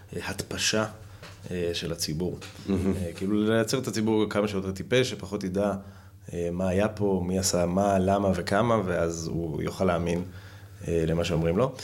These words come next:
Speaker 1: עכשיו, מה שמעניין בסיפור הזה של נפוליאון, אה, ספציפית, אה,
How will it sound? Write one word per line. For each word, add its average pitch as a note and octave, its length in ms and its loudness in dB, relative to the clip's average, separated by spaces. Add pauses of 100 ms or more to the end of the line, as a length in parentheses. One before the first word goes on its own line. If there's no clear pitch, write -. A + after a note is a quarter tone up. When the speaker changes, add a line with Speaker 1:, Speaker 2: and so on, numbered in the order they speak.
(260)
Speaker 1:
עכשיו, - 160 -4
מה A2 80 4
שמעניין B2+ 420 4
בסיפור A2+ 340 2
הזה A2+ 120 4
של G#2 80 2
נפוליאון, A#2+ 720 4 (140)
אה, F#2+ 180 -2
ספציפית, F#2+ 800 -2 (160)
אה, F2+ 160 -2